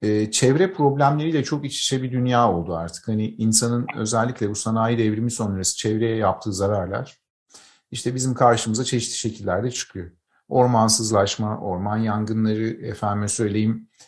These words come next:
e, pandemi yaşadık daha yeni. Bunun çeşitli benzerlerini yaşamıştık ama dünya geneli değildi. İlk defa hani benim de kendimin gördüğü hani, e, bir bin dokuz yüz yirmilerdeki o, e,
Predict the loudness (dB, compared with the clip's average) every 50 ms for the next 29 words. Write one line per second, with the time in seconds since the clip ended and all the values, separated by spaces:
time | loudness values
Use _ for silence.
0 | _ _ _ _ _ _ _ _ _ _ -8 -8 -8 0 4 6 6 6 6 6
1 | 6 6 6 6 4 4 2 2 0 0 2 4 6 6 6 6 6 6 6 6
2 | 4 4 0 -4 -4 -2 0 0 0 0 0 -2 -2 -2 -2 -4 -2 0 2 2
3 | 4 6 6 6 4 4 2 2 2 0 0 -2 -2 -6 -6 -8 -10 -8 -4 -4
4 | -2 0 0 0 2 2 2 2 0 0 -2 -2 -4 -4 -4 -2 -2 -2 -2 -2
5 | -6 -8 -8 -6 -6 -8 -6 -6 -6 -6 -4 -2 -2 0 0 0 0 0 0 -2
6 | -2 -6 -14 _ _ _ _ _ _ _ _ -4 0 2 4 4 4 4 4 2
7 | 2 0 0 -4 -12 -18 -6 -2 0 2 2 2 2 2 4 4 4 4 2 2
8 | 0 0 -4 -4 -4 -2 -2 -2 -2 -2 -2 -4 -6 -8 -10 -14 _ -12 -12 -12
9 | -12 -14 -18 -20 _ _ _ _ _ -12 -12 -12 -12 _ _ _ _ _ _ _
10 | -4 -2 0 2 2 4 4 4 2 2 0 -4 -2 -2 -4 -4 -2 0 2 2
11 | 4 4 4 4 2 2 0 -2 -2 -2 0 0 2 0 0 -2 -4 -4